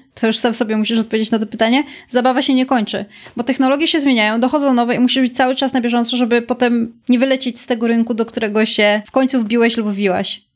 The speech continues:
Więc przygotuj się na to, że to po prostu potrwa, że jakby samo osiągnięcie tego twojego celu, który sobie tam założyłeś albo założyłaś, ale także później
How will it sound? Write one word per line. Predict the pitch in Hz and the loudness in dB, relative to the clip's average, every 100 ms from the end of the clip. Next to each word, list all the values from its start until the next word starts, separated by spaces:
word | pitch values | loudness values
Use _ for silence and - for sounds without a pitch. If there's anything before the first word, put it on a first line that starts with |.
| _ 262 | _ -2
Więc | 254 | -2
przygotuj | - 285 311 | 0 -2 0
się | 302 254 | 2 2
na | 247 | 2
to, | 262 | 0
że | 247 | -2
to | |
po | 240 226 | -2 -4
prostu | 226 208 208 | -4 -10 -10
potrwa, | - 220 220 - 294 359 - - | -6 -6 -6 -2 0 0 -4 -4
że | 233 | -2
jakby | 240 226 | 0 -2
samo | 262 240 | 0 0
osiągnięcie | 233 233 240 254 247 226 | 0 0 2 2 2 -2
tego | 214 | -4
twojego | 220 226 214 220 | -4 -4 -2 0
celu, | 247 214 | 0 -2
który | - 220 | -4 -6
sobie | - 208 | -4 -4
tam | 214 214 | 0 2
założyłeś | 208 208 214 214 208 | 2 2 2 2 2
albo | 202 | 0
założyłaś, | 208 202 214 233 311 - - _ | 0 2 2 2 2 0 -8 _
ale | - 302 | -2 0
także | 302 262 269 | 0 -2 -2
później | 269 294 254 240 233 226 - | -2 -2 0 0 0 -2 -8